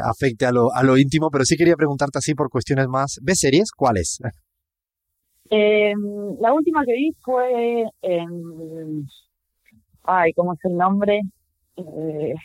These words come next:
Speaker 2: la que
Speaker 1: Ah.
Speaker 2: es de unas chicas que están en una fábrica telefónica.
Speaker 1: Ah, Las chicas del cable, ¿no?
Speaker 2: Exacto, Las chicas del cable.
Speaker 1: O sea
Speaker 2: Eh, sí, vi también, mm, las de La Cárcel, eh, La
Speaker 1: La,
Speaker 2: Cárcel.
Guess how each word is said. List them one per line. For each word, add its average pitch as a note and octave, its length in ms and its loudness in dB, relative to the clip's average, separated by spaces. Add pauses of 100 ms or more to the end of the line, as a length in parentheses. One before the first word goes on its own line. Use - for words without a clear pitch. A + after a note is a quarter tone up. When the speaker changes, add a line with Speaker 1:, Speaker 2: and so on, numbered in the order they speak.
(120)
Speaker 2:
la F3 160 -4
que F3 200 0
Speaker 1:
Ah. F#3+ 60 6
Speaker 2:
es A3 60 6
de A3 80 4
unas G3+ 220 -4
chicas G#3 260 0
que F3 60 -8
están F3+ 180 -4
en F#3 80 -4
una F3+ 140 0
fábrica F3+ 340 0
telefónica. D#3+ 600 -8 (240)
Speaker 1:
Ah, F3 300 0
Las C#3 120 0
chicas F#3 180 -2
del D#3+ 140 2
cable, A#2 300 0
¿no? F#3+ 220 0 (1500)
Speaker 2:
Exacto, G3 640 -2
Las D3+ 140 -8
chicas E3 220 -14
del D3 120 -6
cable. C3+ 260 -8
Speaker 1:
O - 560 -20
sea D3+ 720 -4
Speaker 2:
Eh, C#3+ 140 -14
sí, F3 200 -2
vi F3 140 -2
también, E3+ 540 0 (920)
mm, D3 720 -8
las D3 160 -2
de D3 480 -6 (240)
La D#3+ 220 -2
Cárcel, G3 680 -2
eh, D3 360 -12 (160)
La D3 120 -16
Speaker 1:
La, A2 160 -4
Speaker 2:
Cárcel. - 180 -20